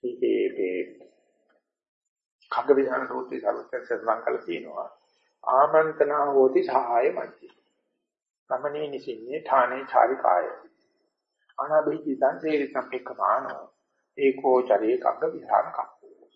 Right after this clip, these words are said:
අපි සෙනගත් එක්ක ඉඳ ගියොත් හැම කෙනාගේම ආරාධනා සහ ආමන්ත්‍රණය. ඒක විදිහට කියනවා. ඒක විදිහට මතක් කරනවා.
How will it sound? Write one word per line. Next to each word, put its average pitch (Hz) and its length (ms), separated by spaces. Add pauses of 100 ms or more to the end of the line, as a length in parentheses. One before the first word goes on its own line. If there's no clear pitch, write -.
(720)
අපි 196 160
සෙනගත් 147 300 (140)
එක්ක 170 200
ඉඳ 143 280
ගියොත් - 420 (320)
හැම 190 260 (120)
කෙනාගේම 196 800 (160)
ආරාධනා 165 680
සහ - 140 (720)
ආමන්ත්‍රණය. 196 720 (1600)
ඒක - 160
විදිහට 139 360
කියනවා. - 440 (200)
ඒක - 600
විදිහට - 340
මතක් 190 320
කරනවා. - 340